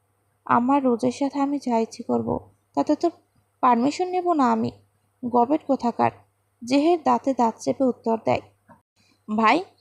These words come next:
ভাই দেখ, তুই তো চাস তোর রোজ যাতে তোকে ভালোবাসে, তোর সাথে যাতে সব সময় থাকে। তাহলে এখন যদি ওকে মারিস,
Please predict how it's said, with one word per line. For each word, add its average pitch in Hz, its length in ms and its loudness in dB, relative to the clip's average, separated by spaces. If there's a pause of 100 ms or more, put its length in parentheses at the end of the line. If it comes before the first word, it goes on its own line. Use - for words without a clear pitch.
(280)
ভাই 247 260 2
দেখ, 208 200 0 (420)
তুই 349 160 4
তো 415 80 4
চাস 247 480 -2
তোর 320 200 2
রোজ 240 240 0
যাতে 262 260 0
তোকে 302 280 -2
ভালোবাসে, 220 640 -4 (460)
তোর 330 140 4
সাথে 370 300 2
যাতে 370 240 0
সব - 260 0
সময় 247 340 -2
থাকে। 233 360 -4 (380)
তাহলে 247 380 2
এখন 220 340 -2
যদি 240 200 0
ওকে 254 180 -2
মারিস, 226 500 -4